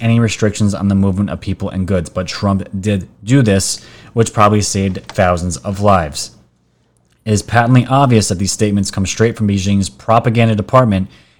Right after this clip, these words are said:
and are focused on propping up China's ailing economy rather than on real consideration for the health of people around the world. Far from being a responsible international body helping to contain the Wuhan virus pandemic,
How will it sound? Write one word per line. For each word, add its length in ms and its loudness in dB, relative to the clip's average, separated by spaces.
and 80 2
are 80 4
focused 400 2
on 100 2
propping 340 2
up 120 -4
China's 340 0
ailing 320 0
economy 500 -2
rather 300 2
than 160 0
on 220 -2
real 180 0
consideration 600 -4
for 60 -6
the 40 -6
health 240 -8
of 60 -20
people 260 -10
around 140 -4
the 80 -8
world. 340 -2
Far 300 6
from 180 4
being 200 6
a 40 4
responsible 600 0
international 440 0
body 300 2
helping 360 0
to 100 -8
contain 320 -2
the 80 2
Wuhan 260 0
virus 320 4
pandemic, 560 0